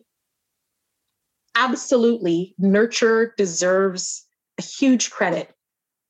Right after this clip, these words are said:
for who I've become. And that credit goes to my parents. They're so awesome and amazing. And they were West Indian parents. Don't get me wrong. They were, they were not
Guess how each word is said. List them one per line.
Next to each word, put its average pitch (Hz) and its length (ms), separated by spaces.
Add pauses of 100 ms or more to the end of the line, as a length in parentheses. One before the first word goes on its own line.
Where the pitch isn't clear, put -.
for 220 120
who 190 200
I've 175 260 (360)
become. 226 560 (540)
And 196 200
that 196 240
credit 190 440
goes 185 420
to 180 420
my 156 260
parents. 240 720 (160)
They're 202 180
so 240 880 (760)
awesome 226 680
and 190 140
amazing. 214 1080
And 170 300 (240)
they 226 160
were 285 140
West 262 260
Indian 240 320
parents. 180 380
Don't 196 160
get 214 160
me 214 100
wrong. 160 360
They 185 140
were, 185 300
they 202 120
were 202 180
not 214 300